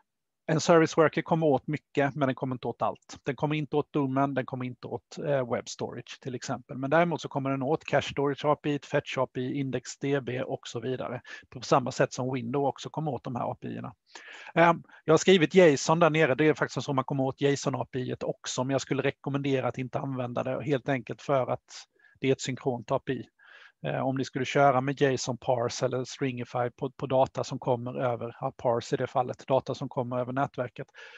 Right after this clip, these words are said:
så vet ni då inte hur mycket data det är och då kan det bli problem. Men vi kommer använda fetch <clears throat> ganska mycket när vi jobbar med service workers och då har man ju den här inbyggda asynkrona json, eh,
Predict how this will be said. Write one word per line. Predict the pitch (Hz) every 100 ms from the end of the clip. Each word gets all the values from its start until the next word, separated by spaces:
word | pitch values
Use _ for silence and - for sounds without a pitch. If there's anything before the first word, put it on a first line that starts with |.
| - _ _
så | - 127
vet | 139 123 -
ni | 139
då | 127
inte | 135 127 - -
hur | -
mycket | 131 127 135
data | 139 131 139
det | 135 127
är | - -
och | 135
då | 107
kan | - 113
det | 117
bli | - 123
problem. | 131 127 - 123 - - _
Men | 147 147 - - -
vi | - 139
kommer | 151 143
använda | 151 147 135 143
fetch | - 151 - - - - - 240
<clears throat> | 160
ganska | 147 165 - 160
mycket | 151 - 139
när |
vi | 135
jobbar | 147 143 143
med | 160
service | 175 147 -
workers | 139 131 143 - - -
och | -
då | 147
har | - 156 143
man | 147
ju |
den | 147 139
här | 139
inbyggda | 147 139 123 143 147
asynkrona | - 143 147 127 127 123 _ _ -
json, | 139 - 139 139 - 175
eh, | 139 131